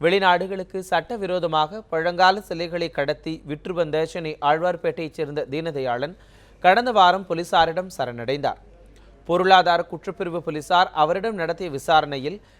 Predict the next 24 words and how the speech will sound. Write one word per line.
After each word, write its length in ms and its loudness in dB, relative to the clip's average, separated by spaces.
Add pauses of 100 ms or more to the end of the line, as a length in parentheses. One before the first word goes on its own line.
(120)
வீட்டின் 360 0
அருகில் 380 0
உள்ள 280 -4
ஒரு 200 -4
குடோனில் 500 -4
மேலும் 380 -6
பல 220 -2
சிலைகள் 400 -6
இருப்பதாக 500 -2
தெரிவித்தார். 540 -12 (460)
இதையடுத்து 680 -2
நேற்று 280 -6
நடத்தப்பட்ட 480 -6
சோதனையில் 500 -6 (420)
ஏராளமான 560 6
சிலைகள் 380 -6
மீட்கப்பட்டன. 540 -8 (400)
இந்த 200 2
சிலைகள் 460 -2 (120)
கேரளா, 360 2 (180)
மகாராஷ்டிரா, 600 0
கர்நாடகா 560 -2
உள்ளிட்ட 360 -2
மாநிலங்களிலிருந்து 880 -4